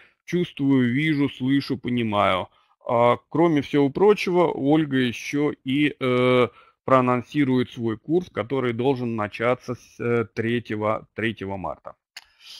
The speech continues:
А, а, вот. Ну и последнее объявление, которое я хотел бы дать сегодня, это, а, по праву ведущего проан-,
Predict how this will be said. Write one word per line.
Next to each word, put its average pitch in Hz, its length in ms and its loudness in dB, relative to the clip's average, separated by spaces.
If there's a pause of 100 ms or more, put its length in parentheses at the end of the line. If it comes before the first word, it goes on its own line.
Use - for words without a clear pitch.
(480)
А, 156 280 12
а, 127 560 0
вот. 135 640 0
Ну 190 220 4
и 185 160 4
последнее 143 840 6
объявление, 123 680 0
которое 123 420 2
я 117 140 2
хотел 113 360 -4
бы 107 120 -6
дать 220 300 2
сегодня, 160 580 0
это, 135 680 0 (420)
а, 110 300 -8
по 117 180 -2
праву 120 400 0
ведущего 127 640 -2
проан-, 113 380 -4